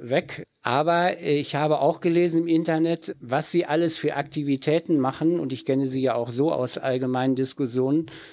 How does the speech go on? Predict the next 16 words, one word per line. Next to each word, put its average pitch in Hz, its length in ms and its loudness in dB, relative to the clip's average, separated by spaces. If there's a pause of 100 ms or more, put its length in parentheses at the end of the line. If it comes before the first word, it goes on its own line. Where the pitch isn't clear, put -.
(160)
Und 135 140 -4
ich 139 140 0
freue 147 260 2
mich 156 180 2
sehr. 139 220 2
Sie 151 160 0
werden 143 240 2
sicherlich, 160 480 0
hoffe 160 220 -2
ich 139 100 -6
jedenfalls, 131 460 -2
etwas 135 340 0
zu 127 180 2
Widerspruchslösung, 139 1000 0
äh, 131 320 -2
Erlaubnislösung 135 1040 0